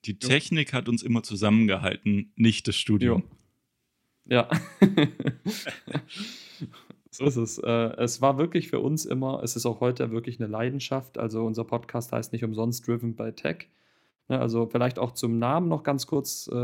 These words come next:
Speaker 2: ein Schwenker. Ähm, Driven by Tech, für die Leute, die uns das auch schon gefragt haben, steht einfach für die Begeisterung für,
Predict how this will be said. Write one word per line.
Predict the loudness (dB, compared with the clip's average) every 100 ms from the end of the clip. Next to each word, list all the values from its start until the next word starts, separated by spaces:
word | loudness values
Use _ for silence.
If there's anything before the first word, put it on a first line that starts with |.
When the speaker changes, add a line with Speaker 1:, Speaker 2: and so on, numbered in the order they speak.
| 0
Speaker 2:
ein | -2
Schwenker. | -4 -2 -2 -4 -8 _ _ _ _ -4
Ähm, | -2 0 0
Driven | 0 0 0
by | 0 -2
Tech, | -2 -6 -6 -10
für | -6 -2
die | 0
Leute, | 2 0
die | 0 0
uns | -2
das | -2 -2
auch | -2 -2
schon | -2
gefragt | -4 -4 -4 -4 -2
haben, | -2 -2 -4 -10 _ _ -14
steht | 0 0
einfach | 2 0 0
für | -2 2 4 4 2
die | 0 -2 -2 -4
Begeisterung | -4 -2 -2 -2 -2 -4 -4 -6
für, | -4 -2 -2 -4